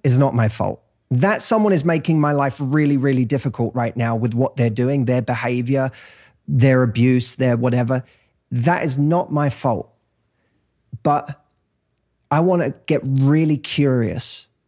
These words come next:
about how I can handle this in a better way, in a more productive way." And the, one of the thing, our mutual friend, Lewis Howes, who you're talking about, one of the beautiful things about him,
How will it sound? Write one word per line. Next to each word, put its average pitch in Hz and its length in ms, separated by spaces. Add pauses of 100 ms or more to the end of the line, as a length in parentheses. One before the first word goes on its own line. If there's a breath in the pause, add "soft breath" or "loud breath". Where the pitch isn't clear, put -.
(280)
about 127 320
how - 420
I 131 200
can 104 460 (1000)
handle 135 640
this - 380 (460)
in 127 120
a 117 100
better 117 420
way, 104 380 (260 loud breath)
in 123 140
a 123 100
more 120 200
productive 104 720
way." 107 320 (500 soft breath)
And 120 320 (380)
the, 135 80
one 143 180
of 131 60
the 127 100
thing, 131 420
our 123 120
mutual 127 420
friend, 120 320
Lewis 113 200
Howes, 135 340
who 127 80
you're 110 140
talking 123 400
about, 107 320
one 131 120
of 123 60
the 117 80
beautiful 127 500
things 120 260
about 120 360
him, 107 300